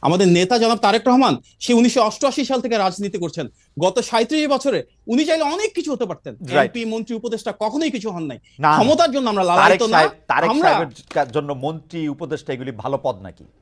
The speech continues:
Speaker 2: এগুলি আমাদের মতো লোকের জন্য ঠিক আছে। তারেক সাহেব এসে তো প্রধানমন্ত্রী হবে,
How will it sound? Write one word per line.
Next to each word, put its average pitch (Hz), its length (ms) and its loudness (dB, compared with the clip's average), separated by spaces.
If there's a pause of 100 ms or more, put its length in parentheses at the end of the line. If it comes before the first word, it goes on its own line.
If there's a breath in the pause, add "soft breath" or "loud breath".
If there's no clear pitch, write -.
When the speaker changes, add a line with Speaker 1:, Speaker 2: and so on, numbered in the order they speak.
(300)
Speaker 2:
এগুলি 247 220 0
আমাদের 226 380 8
মতো 226 180 2
লোকের 214 280 -2
জন্য 190 220 -4
ঠিক 226 220 -8
আছে। 139 300 -2 (100)
তারেক 180 280 0
সাহেব 196 240 0
এসে 185 160 0
তো 196 80 -6
প্রধানমন্ত্রী 190 540 -4
হবে, 92 240 -10